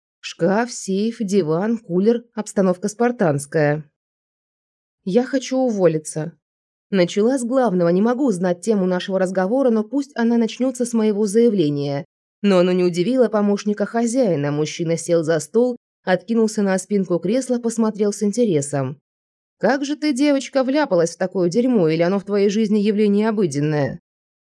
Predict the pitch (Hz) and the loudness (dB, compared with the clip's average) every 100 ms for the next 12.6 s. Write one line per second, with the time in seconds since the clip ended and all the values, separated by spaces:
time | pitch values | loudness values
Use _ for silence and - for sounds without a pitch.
0 | - 180 262 277 233 277 277 269 269 262 | -4 -2 0 0 2 2 2 2 0 -2
1 | 262 247 254 254 269 262 247 240 254 226 | -6 -4 -2 0 0 0 -2 -2 -2 0
2 | 269 311 226 196 208 208 214 226 220 220 | 0 0 0 0 0 -2 -4 -2 -2 -2
3 | 208 220 247 240 220 220 226 226 226 220 | -2 0 0 0 -4 -2 -2 -2 -2 -4
4 | - 233 214 214 220 220 202 233 233 151 | -2 -4 -2 -2 -2 0 2 2 2 0
5 | 135 _ _ _ _ _ _ - 170 190 | -4 _ _ _ _ _ _ -8 0 2
6 | 151 139 151 170 170 165 160 - 165 175 | 4 2 0 0 0 0 -2 -4 -6 -6
7 | _ _ _ _ - 196 208 226 320 330 | _ _ _ _ 2 4 4 2 -2 0
8 | 302 175 180 170 - 294 254 214 208 226 | 0 0 -2 -4 -4 0 2 2 2 2
9 | 269 247 196 196 277 254 247 269 285 277 | 2 0 0 0 0 -2 -4 0 0 2
10 | 175 160 160 185 175 156 240 240 202 170 | 0 0 0 0 2 2 2 2 2 0
11 | 277 240 262 226 220 - 220 220 233 254 | -2 2 2 2 -2 -2 0 0 -2 -4
12 | 170 170 151 - 151 | -4 -2 -2 0 -2